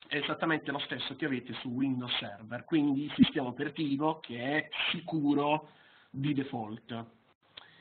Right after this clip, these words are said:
Ehm, molto interessante anche per la parte relativa alle macchine virtuali,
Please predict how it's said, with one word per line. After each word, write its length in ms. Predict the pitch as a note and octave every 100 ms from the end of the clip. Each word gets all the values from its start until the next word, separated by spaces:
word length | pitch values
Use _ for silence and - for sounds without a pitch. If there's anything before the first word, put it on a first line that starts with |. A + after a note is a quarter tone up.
| - - -
Ehm, 1600 | D3 C#3 C3+ C3 B2+ B2 B2+ B2+ B2+ A#2+ A#2 A2+ A2 A2+ G#2+ G#2+
molto 240 | F#3+ A3
interessante 580 | F#3 G3 - F3 D3+ D#3
anche 280 | C#3 C#3+ C3+
per 220 | - C3
la 140 | C3+
parte 680 | C#3 C#3+ C#3+ C#3 - C3 B2+ -
relativa 840 | C3+ C3+ - C#3+ C#3+ C3 B2 A#2+
alle 260 | C3 C3 C3
macchine 400 | C#3+ C#3+ C#3+ C#3
virtuali, 800 | G3+ A#3 A#3+ C3 G#2+ A#2 E3